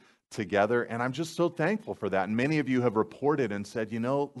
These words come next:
life group was so great to be able to see each other's faces." So to me, these are all evidences of a strong church, you know, good leadership, the people coming together. And I just praise God and rejoice,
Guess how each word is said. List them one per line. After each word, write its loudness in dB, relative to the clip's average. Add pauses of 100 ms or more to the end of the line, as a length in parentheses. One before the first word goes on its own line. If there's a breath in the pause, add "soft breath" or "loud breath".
life 2
group -2
was -4
so 0
great -2
to -6
be 0
able 0
to 0
see -4 (360 loud breath)
each -6
other's 2
faces." -6 (360)
So 0
to -4
me, 2
these 2
are 6
all 4
evidences -2
of -8
a -2
strong -2
church, -8
you -10
know, -6 (120)
good 0
leadership, -2
the -10
people -2
coming -6
together. -2 (440 soft breath)
And -2
I 4
just -6
praise -4
God -2
and -8
rejoice, -8